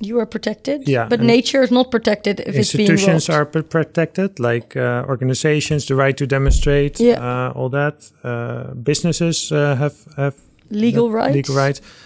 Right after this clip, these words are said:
Speaker 2: uh, freedom of speech, political parties and everything like that. But, like, a forest or something.
Speaker 1: Yeah. So that's also what needs to happen. Like, forests need to become a legal entity,
Speaker 2: Mm-hmm.
Speaker 1: because then they can be protected, because then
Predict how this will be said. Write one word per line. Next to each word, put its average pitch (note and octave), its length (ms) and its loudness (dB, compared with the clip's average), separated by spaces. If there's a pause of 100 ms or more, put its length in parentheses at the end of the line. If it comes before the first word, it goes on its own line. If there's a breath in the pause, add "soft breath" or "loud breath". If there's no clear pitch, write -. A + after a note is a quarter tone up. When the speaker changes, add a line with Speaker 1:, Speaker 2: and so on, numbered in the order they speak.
(300 loud breath)
Speaker 2:
uh, B2 320 -2
freedom C#3 320 0
of C#3+ 120 0
speech, - 440 -4
political D3 380 0
parties C3+ 440 -2
and C#3 100 -4
everything C#3 420 2
like C3+ 180 -2
that. C3+ 240 -4
But, C3 240 -4 (680)
like, B2 240 -2
a C3+ 60 -4
forest C3+ 520 0
or C3+ 120 -2
something. B2+ 560 -2
Speaker 1:
Yeah. G#3+ 200 -4 (560 loud breath)
So - 120 -8
that's C#4 160 -2
also C4 200 -2
what A3+ 80 0
needs G#3+ 160 -4
to G#3+ 80 -4
happen. G#3 340 -4 (300 loud breath)
Like, C4 180 -4
forests C4+ 460 2
need B3+ 180 4
to A#3 80 -8
become A#3 600 0 (300 loud breath)
a - 40 0
legal A#3+ 360 2
entity, D4 640 0
Speaker 2:
Mm-hmm. D#3 200 -20 (340 loud breath)
Speaker 1:
because B3+ 280 -2
then B3+ 200 4
they B3 120 2
can B3 200 0
be A#3+ 80 0
protected, A#3+ 580 -4
because A#3 260 -8
then A#3 460 -4